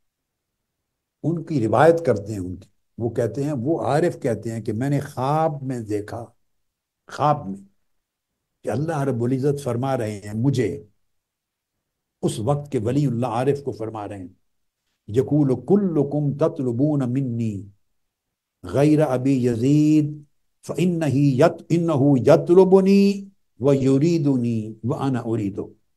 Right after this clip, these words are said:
कि तुम सब मुझसे तलब करते हो, तुम सब मुझसे तलब करते हो,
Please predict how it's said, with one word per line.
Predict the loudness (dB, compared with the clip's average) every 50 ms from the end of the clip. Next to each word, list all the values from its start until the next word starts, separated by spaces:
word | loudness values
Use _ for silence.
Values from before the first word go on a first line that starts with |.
| _ _ _ _ _ _ _ -4
कि | -2 -2
तुम | 2 4 2 2 2
सब | 0 -8 -6 2 6 6 6 4 2 -12 _ _ _ _ _ _ _ -6 0
मुझसे | 4 4 6 4 4 0 -6 2 6 8 10 10 8 8
तलब | 4 4 4 4 2
करते | 2 -2 -2 -2 -2 -6 -8
हो, | -8 -8 -14 _ _ _ _ _ _ _ _ _ _ _ _ _ _ _ _ _ _ _ _ _ _ _ _ _ _ _ -10
तुम | -8 -8 -8
सब | -8 -6 0 0 0 0 0 -6 -16 _ _ _ _ _ _ _ -8 -4
मुझसे | -2 0 0 -2 -4 -8 -6 0 2 4 4 4 2 2 2 0
तलब | 2 2 2 0
करते | 0 -2 -2 -2 -2 -4 -4
हो, | -4 -4 -6 -8 -10